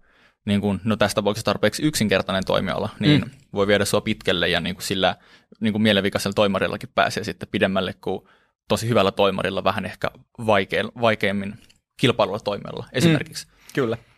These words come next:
Speaker 1: Mun ehkä tämmönen, en mä tiedä, onks tää lemppari, mutta yksi, mistä mä tykkään tosi paljon, ja nyt kun on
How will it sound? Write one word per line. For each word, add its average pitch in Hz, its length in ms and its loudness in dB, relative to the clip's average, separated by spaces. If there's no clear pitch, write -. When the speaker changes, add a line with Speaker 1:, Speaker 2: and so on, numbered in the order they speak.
Speaker 1:
Mun 170 160 2
ehkä 151 200 2
tämmönen, 123 600 0
en 156 80 2
mä 180 60 2
tiedä, 214 80 4
onks 202 100 2
tää 156 140 4
lemppari, 120 640 0
mutta 110 380 -2
yksi, 147 160 -6
mistä 120 180 -6
mä 110 40 -6
tykkään 101 360 -8
tosi 107 160 -6
paljon, 110 360 2
ja 104 60 -4
nyt 113 180 -4
kun 113 140 -2
on 107 140 -2